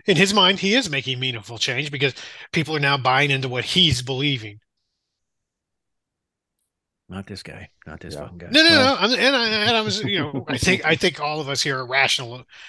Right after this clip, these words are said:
Speaker 1: you know, human beings, so we don't buy into it. But there's a lot of people, you know, and I think, you know, Haas was kinda leaning towards this, is that, you know, they, they do buy into it because, again,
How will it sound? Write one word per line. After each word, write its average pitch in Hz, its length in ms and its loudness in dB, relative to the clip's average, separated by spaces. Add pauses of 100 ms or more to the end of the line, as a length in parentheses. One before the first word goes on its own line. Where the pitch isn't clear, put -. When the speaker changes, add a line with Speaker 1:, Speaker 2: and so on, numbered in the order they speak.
(100)
Speaker 1:
you 151 100 2
know, 139 60 4
human 127 300 0
beings, 139 360 4
so 143 100 2
we 135 100 -4
don't 196 220 2
buy 135 180 0
into 120 300 -4
it. 135 160 -10
But 131 180 -4 (560)
there's 123 140 2
a 131 60 0
lot 135 220 4
of 139 80 -2
people, 143 420 -2
you 147 100 -4
know, 123 120 0
and 117 100 -4
I 120 80 2
think, 127 280 -2
you 143 100 -6
know, 110 120 -4
Haas 117 480 -2
was 139 160 -2
kinda 113 200 -4
leaning 143 340 2
towards 123 240 -4
this, 123 240 -2
is 120 180 -6 (560)
that, 165 140 4
you 156 100 6
know, 120 300 -2 (720)
they, 156 100 4
they 160 180 2
do 185 200 2
buy 147 200 4
into 143 240 0
it 143 100 -6
because, 147 220 -2
again, 180 400 -2